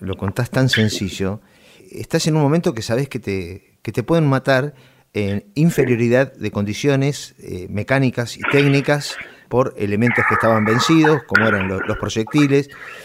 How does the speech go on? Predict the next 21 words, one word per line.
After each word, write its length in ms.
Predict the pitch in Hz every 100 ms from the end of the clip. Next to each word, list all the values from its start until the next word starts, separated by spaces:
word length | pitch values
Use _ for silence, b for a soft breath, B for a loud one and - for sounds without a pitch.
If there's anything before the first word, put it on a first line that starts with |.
| B B B
¿Cómo 240 | - 254 220
fue 460 | 208 254 - - _ _ _ _ _ -
el 120 | 147
momento 380 | 151 202 220 208
que 100 | 139
te 140 | 139
subiste 800 | - 143 165 208 - 165 151 - -
al 160 | 113
avión, 460 | 120 143 180 208 220 - - - -
te 60 | 123 110
pusiste 400 | 120 147 - 135
los 160 | 117
guantes, 800 | 143 170 170 170 175 170 170 - - B B B
cerraste 540 | - 127 120 143 - 120
la 140 | 107
cabina? 720 | 120 143 170 170 170 165 160 B B B B B B -
¿Y 160 | 151
cuál 260 | - 214 240
fue 220 | 180 208
tu 220 | 208 190
participación? 880 | - 170 - 143 123 107 - 78 71